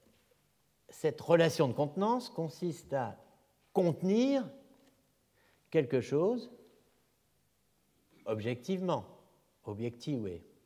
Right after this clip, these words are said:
adverbialement, à titre d'objet. Donc,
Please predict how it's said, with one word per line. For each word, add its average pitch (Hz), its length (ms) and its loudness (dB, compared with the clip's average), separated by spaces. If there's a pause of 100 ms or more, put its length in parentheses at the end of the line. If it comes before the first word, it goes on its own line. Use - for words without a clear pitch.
(400)
adverbialement, 98 760 -16 (1400)
à 117 140 2
titre 190 460 0
d'objet. 113 420 -6 (1700)
Donc, 139 400 -6